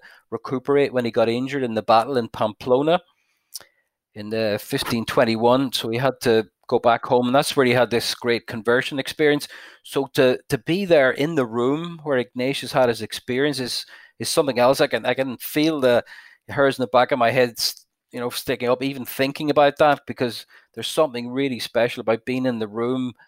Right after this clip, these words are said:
being connected to the actual place where Ignatius had the experience, and it connects us to our own experience. So, so there's a number of key Ignatian sites. There's a, Arantzazu is this famous, uh, Marian shrine, and it's up in the mountains, a Franciscan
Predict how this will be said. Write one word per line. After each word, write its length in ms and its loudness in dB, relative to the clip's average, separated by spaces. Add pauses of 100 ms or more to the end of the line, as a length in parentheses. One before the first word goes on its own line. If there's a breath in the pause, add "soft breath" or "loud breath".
(360 soft breath)
being 160 -4
connected 540 -2
to 120 -2
the 140 0
actual 360 0
place 400 -2
where 140 4
Ignatius 440 0
had 200 2
the 80 -2
experience, 680 0 (280 loud breath)
and 120 -8
it 100 -10
connects 420 -4
us 280 -4
to 100 -6
our 140 0
own 160 0
experience. 480 -2
So, 220 -2 (540 loud breath)
so 120 -2
there's 200 2
a 60 0
number 300 4
of 140 -2
key 340 2
Ignatian 480 -2
sites. 540 0 (200)
There's 300 -6
a, 240 6 (340 loud breath)
Arantzazu 960 0 (220)
is 120 -10
this 120 -8
famous, 640 -4
uh, 280 4
Marian 480 2
shrine, 480 0 (640 loud breath)
and 100 -2
it's 140 -2
up 160 0
in 80 -2
the 80 -2
mountains, 340 2
a 60 -4
Franciscan 960 -2